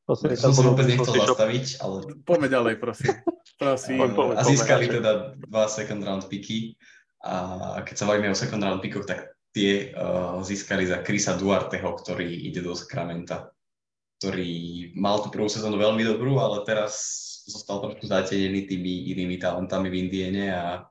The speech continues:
Speaker 2: a on je taký jeden z tých starších hráčov, hoci je teda v lige po len druhý rok.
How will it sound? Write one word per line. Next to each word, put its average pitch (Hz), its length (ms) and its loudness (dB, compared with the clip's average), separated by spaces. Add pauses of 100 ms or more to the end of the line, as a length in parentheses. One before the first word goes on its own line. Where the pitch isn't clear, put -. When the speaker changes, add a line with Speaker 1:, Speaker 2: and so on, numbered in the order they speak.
(840)
Speaker 2:
a 85 160 -2
on 123 240 2
je 113 100 0
taký - 300 -4 (280)
jeden 95 200 0
z 101 80 -6
tých - 160 -8
starších 92 360 0
hráčov, 95 420 0
hoci 92 160 -8
je 90 100 -6
teda 87 360 -4
v 90 60 -14
lige 90 260 -2 (200)
po 90 200 -4
len 90 100 -2
druhý 87 260 -6
rok. 92 240 -2